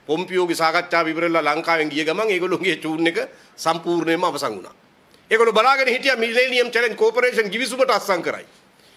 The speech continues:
ගිවිසුම අත්සන් කරන්න බලපෑම් කරයි. එහෙම තමයි ඒගොල්ලෝ යටිහිතින් ප්‍රාර්ථනා කරේ අනේ එසේ වේවා කියලා. එදා ආරක්ෂක හමුදා කිලිනොච්චිය පහු කරනකොට,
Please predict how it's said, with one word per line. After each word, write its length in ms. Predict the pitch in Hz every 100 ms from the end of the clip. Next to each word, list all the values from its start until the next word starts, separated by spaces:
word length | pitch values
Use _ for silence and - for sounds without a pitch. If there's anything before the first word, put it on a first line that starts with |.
| _
ගිවිසුම 300 | 160 233 262
අත්සන් 320 | 226 220 269
කරන්න 240 | 269 285 247
බලපෑම් 480 | 185 277 302 285 -
කරයි. 260 | 131 90 - _ _ _ _ _ _
එහෙම 140 | 185 254
තමයි 200 | 254 277
ඒගොල්ලෝ 260 | 262 226
යටිහිතින් 420 | 208 247 254 254 214
ප්‍රාර්ථනා 460 | 208 - 277 240
කරේ 180 | 214 208
අනේ 180 | 214 226
එසේ 220 | 220 202
වේවා 320 | 196 254 226
කියලා. 300 | 156 - - _ _ _ _ _ _ _ 160
එදා 200 | 214 220
ආරක්ෂක 400 | 220 233 240 220
හමුදා 340 | 226 233 226
කිලිනොච්චිය 600 | 196 202 233 233 247 240
පහු 220 | 220 170
කරනකොට, 400 | 226 240 233 247